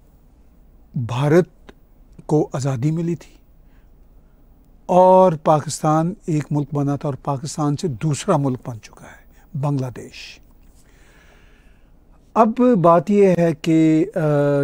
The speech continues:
जिसको amputation of India भी कहा जाता है, नाइनटीन फ़ोर्टी सेवन की वो चौदह अगस्त की रात, तो, अ,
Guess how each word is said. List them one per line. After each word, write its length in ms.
जिसको 760
amputation 800
of 220
India 260
भी 140
कहा 220
जाता 300
है, 60
नाइनटीन 380
फ़ोर्टी 320
सेवन 420
की 140
वो 180
चौदह 300
अगस्त 340
की 180
रात, 300
तो, 480
अ, 420